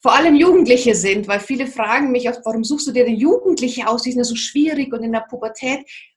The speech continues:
Genau deswegen, weil ich ihnen da eben durchhelfen möchte und das geht über die Jugendlichen, aber auch ganz, ganz viel über die Eltern, weil wir natürlich dann großen Beitrag dazu leisten können,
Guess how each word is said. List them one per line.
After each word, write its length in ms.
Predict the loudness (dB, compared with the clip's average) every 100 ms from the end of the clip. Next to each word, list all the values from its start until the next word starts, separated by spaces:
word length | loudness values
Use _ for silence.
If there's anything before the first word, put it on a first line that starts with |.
| _ _ _ 0
Genau 280 | 2 4 2
deswegen, 520 | -2 -2 -2 -2 -4
weil 160 | -6
ich 120 | -8 -8
ihnen 240 | -8 -4
da 240 | -4 -4
eben 240 | -4 -6 -4
durchhelfen 640 | -6 -8 -6 -6 -6 -8
möchte 360 | -6 -8 -6 -6
und 120 | -6
das 160 | -10 -8
geht 220 | -8 -8
über 160 | -10 -10
die 100 | -8
Jugendlichen, 440 | -8 -6 -8 -10
aber 160 | -10 -10
auch 140 | -6
ganz, 280 | -4 -4 -8
ganz 240 | -12 -12
viel 160 | -10 -10
über 140 | -8
die 80 | -8
Eltern, 460 | -4 -4 -4 -10 -8
weil 140 | -8
wir 100 | -6
natürlich 400 | -6 -8 -12 -18
dann 160 | -16 -14
großen 340 | -10 -8 -8
Beitrag 400 | -6 -6 -6 -10
dazu 240 | -12 -12 -8
leisten 460 | -6 -4 -6 -10
können, 380 | -12 -8 -8 -10